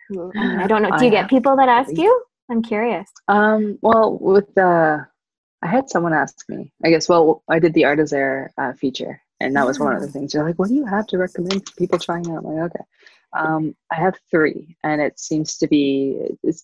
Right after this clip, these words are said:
Speaker 2: the basis of what I, where we came from too, right? So we've got community, building your community, um, getting to know people in the industry, having people, like,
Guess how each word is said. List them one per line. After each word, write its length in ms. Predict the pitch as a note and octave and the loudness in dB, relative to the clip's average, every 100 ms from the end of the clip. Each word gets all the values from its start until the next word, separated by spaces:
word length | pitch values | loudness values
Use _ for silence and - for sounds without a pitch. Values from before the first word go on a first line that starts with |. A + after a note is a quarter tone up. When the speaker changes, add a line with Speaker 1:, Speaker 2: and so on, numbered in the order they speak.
| F#3 | 0
Speaker 2:
the 40 | |
basis 380 | E3+ D3+ D3+ C#3+ | 2 0 -2 -4
of 140 | C3 | -4
what 200 | - D3 | -4 -6
I, 180 | D3+ C#3+ D#3 - D3+ | -4 -8 -10 -12 -2
where 200 | D#3 D3 | 0 2
we 100 | D#3 | 0
came 220 | - C#3 | -2 -6
from 200 | C#3+ C#3 - | -6 -6 -8
too, 140 | B2+ - | -10 -8
right? 200 | C3+ F3 | -6 -6
So 260 | - E3 D#3+ - - - | -2 -2 -2 -10 -20 -10
we've 120 | D#3+ | -4
got 140 | - - | -2 -4
community, 520 | - D#3 C#3 C#3 F3 - _ | -4 -4 -4 -6 -10 -16 _
building 280 | D#3+ D#3+ D#3+ | -2 -2 -4
your 120 | D#3+ | -6
community, 580 | - F3 F3 F3 F3 E3+ _ _ _ _ - | -6 -6 -4 0 0 -2 _ _ _ _ -10
um, 580 | G#3 D3+ C#3+ C#3+ C#3 C3+ D3 E3+ _ _ _ E3+ | -6 -6 -6 -8 -10 -14 -20 -20 _ _ _ -6
getting 280 | E3+ E3 E3 | -4 -4 -8
to 120 | E3+ | -8
know 160 | D#3+ | -6
people 300 | D#3+ F3 E3 - | -4 -4 -2 -2
in 120 | F#3 | -2
the 100 | F#3 | -2
industry, 560 | E3+ E3+ - D#3+ D#3+ D#3 - | -4 -6 -8 -6 -6 -6 -10
having 440 | D#3 D#3+ F3 E3+ E3 - | -10 -8 -10 -10 -14 -12
people, 480 | E3 D#3 D3+ D3 D#3 _ - - - | -8 -6 -6 -8 -14 _ -20 -18 -12
like, 140 | F3+ | -12